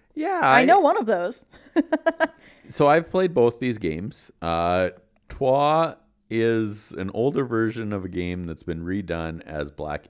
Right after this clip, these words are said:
Speaker 1: Angel.
Speaker 2: Okay.
Speaker 1: Uh, Twa is the more famous of 'em. I've played Twa and Ba-, Black Angel. I found Twa better,
Speaker 2: Mm-hmm.
Speaker 1: but I found it very, there's a certain strategy in it that worked really well.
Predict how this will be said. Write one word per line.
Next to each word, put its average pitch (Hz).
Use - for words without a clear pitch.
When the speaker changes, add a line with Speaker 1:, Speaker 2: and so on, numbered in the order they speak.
Speaker 1:
Angel. 123
Speaker 2:
Okay. 220
Speaker 1:
Uh, 78
Twa 104
is 95
the 90
more 78
famous 107
of 101
'em. 123
I've 82
played 85
Twa 87
and 92
Ba-, 92
Black 90
Angel. 90
I 76
found 76
Twa 69
better, 67
Speaker 2:
Mm-hmm. 233
Speaker 1:
but 90
I 95
found 151
it 147
very, 110
there's 113
a 113
certain 151
strategy 104
in 95
it 92
that 82
worked 78
really 76
well. -